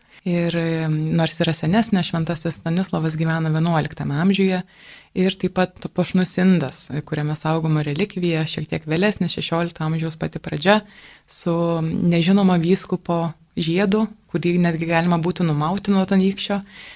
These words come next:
žiedą su safyru, kaip, e, viena iš tų, na, pagrindinių simbolinių daiktų vyskupų.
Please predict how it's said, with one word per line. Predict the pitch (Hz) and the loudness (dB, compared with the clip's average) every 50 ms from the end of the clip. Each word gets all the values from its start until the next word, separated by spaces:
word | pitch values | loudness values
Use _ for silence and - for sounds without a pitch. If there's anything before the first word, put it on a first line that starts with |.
| - - | -12 -8
žiedą | - 170 165 175 180 170 180 170 | -6 -2 0 0 0 0 0 -4
su | - - 160 | -4 -4 -6
safyru, | - 165 160 - - 190 208 214 190 185 175 | -4 -4 -4 -4 0 0 2 2 2 0 -2
kaip, | - - 170 175 - - | -2 -4 -6 -4 -4 -4
e, | 165 160 160 160 160 160 - - - - _ _ | -4 -2 -2 -4 -6 -8 -16 -20 -20 -20 _ _
viena | - 170 175 175 170 175 180 175 175 | -4 -2 0 0 0 2 2 2 2
iš | 170 165 - - - | 0 -2 -6 -6 -4
tų, | 175 170 160 160 160 160 160 - - - _ _ _ _ - | -2 -2 0 0 0 -2 -4 -6 -12 -20 _ _ _ _ -2
na, | 170 165 | -2 0
pagrindinių | - 160 156 170 175 170 160 175 190 180 165 | 0 0 0 0 0 0 2 2 2 2 2
simbolinių | 156 - 165 160 156 165 165 165 160 156 151 147 | 2 0 0 0 2 2 0 0 0 0 -2 -2
daiktų | - 160 156 - - 208 190 151 151 | -2 -4 -4 -2 0 0 0 0 0
vyskupų. | 151 - - - 151 - - 180 196 | -4 -6 -6 -10 -8 -6 -2 0 2